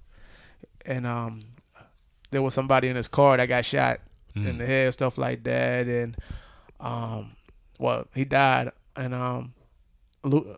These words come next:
Speaker 1: Y F N Lucci, he, he, like, s-, suddenly, or, uh, I think it's on camera, whatever, like that. Um, he threw, he threw the dude that got shot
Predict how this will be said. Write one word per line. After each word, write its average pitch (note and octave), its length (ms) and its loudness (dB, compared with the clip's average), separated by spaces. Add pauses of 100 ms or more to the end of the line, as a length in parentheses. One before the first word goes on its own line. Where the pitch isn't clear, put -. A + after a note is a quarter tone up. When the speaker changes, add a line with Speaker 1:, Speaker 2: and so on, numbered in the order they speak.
(160)
Speaker 1:
Y C#3+ 240 6
F B2 100 2
N C3+ 160 0
Lucci, C#3+ 460 4
he, C#3+ 240 -2 (200)
he, C#3+ 240 2
like, B2 320 2 (2750)
s-, A#2 240 -6
suddenly, D#3 540 6
or, C3+ 220 6
uh, B2+ 340 0
I D3 80 0
think D#3+ 160 0
it's C3 80 -2
on C3+ 120 0
camera, C#3 360 0
whatever, C#3 320 2
like C3+ 240 -2
that. C#3 280 0
Um, C#3 340 0 (640)
he C3+ 100 -4
threw, E3+ 380 8
he C3 100 2
threw F#3 200 10
the D#3+ 60 6
dude E3+ 280 12
that D#3 80 8
got D3+ 140 6
shot D#3 360 6